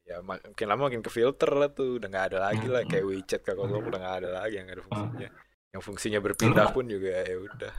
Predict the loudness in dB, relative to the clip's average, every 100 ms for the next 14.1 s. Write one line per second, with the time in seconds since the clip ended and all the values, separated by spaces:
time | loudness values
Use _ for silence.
0 | -6 -8 -16 -4 2 4 2 -4 -4 2
1 | 6 6 4 4 4 6 6 8 8 6
2 | 4 4 6 8 6 6 4 4 4 2
3 | 2 -2 _ _ _ -4 0 2 2 2
4 | 2 0 0 -4 -4 -6 -2 -2 -2 -6
5 | -8 -8 -8 -10 -14 -18 _ _ -10 4
6 | 6 6 4 4 4 2 -10 -20 _ _
7 | -6 -2 2 4 4 2 0 0 -2 0
8 | 0 0 0 -2 -10 _ -4 -2 0 0
9 | 0 0 4 4 6 4 4 2 0 2
10 | 2 -2 -10 _ _ -6 -2 2 4 4
11 | 4 4 4 2 2 0 -2 -6 -2 4
12 | 6 6 4 2 2 2 -4 -14 _ _
13 | _ _ _ -2 0 0 -2 0 0 0
14 | -4